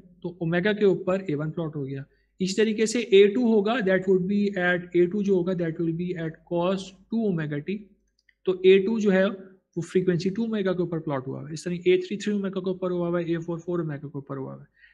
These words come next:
Same thing is true for sine solutions as well। तो these are for cosine and these are for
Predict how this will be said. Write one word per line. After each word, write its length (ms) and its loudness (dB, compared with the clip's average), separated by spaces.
Same 340 -2
thing 200 -4
is 120 -10
true 320 -2
for 220 -2
sine 320 2
solutions 420 -4
as 120 -10
well। 120 -14
तो 100 -8
these 260 -4
are 140 -4
for 180 -8
cosine 440 0
and 140 -4
these 200 -4
are 120 -6
for 160 -10